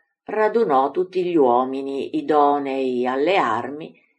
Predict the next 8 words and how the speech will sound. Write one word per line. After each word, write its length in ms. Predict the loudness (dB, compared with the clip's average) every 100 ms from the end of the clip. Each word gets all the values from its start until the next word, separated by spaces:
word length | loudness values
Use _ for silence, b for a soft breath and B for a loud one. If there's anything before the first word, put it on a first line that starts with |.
| b _ _
e 220 | 0 0
accelerò 680 | 0 -2 -2 2 4 6
il 120 | 6 4
completamento 1000 | 0 2 0 0 -2 -2 -4 -4 -4 -2
delle 300 | 0 0 0
mura 360 | -2 -2 -2
di 100 | -4
Gerusalemme 1080 | -4 -2 -2 -2 0 0 -2 -6 -10 -12 -14